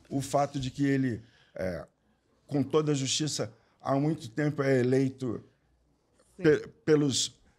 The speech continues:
Speaker 1: leitores, pelos consumidores mesmo, eleito o melhor músico do país. Então, é uma,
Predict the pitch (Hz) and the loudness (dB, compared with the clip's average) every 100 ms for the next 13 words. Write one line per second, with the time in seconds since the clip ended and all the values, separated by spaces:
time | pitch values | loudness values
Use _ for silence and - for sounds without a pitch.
0 | _ - 131 120 117 156 131 117 - 151 | _ -2 2 2 4 6 6 4 0 0
1 | 131 117 - 139 127 147 131 139 127 127 | 0 0 -4 -2 -2 -2 0 2 0 0
2 | 143 143 131 - - - 127 135 139 139 | -2 -2 -4 -8 -14 -2 4 4 2 2
3 | 135 131 139 131 - 139 113 123 123 131 | 4 4 4 0 0 -4 -2 -2 0 0
4 | 131 139 139 127 113 - 123 127 123 120 | 0 -2 -2 -4 -10 -6 -4 -2 -2 -2
5 | 110 | -4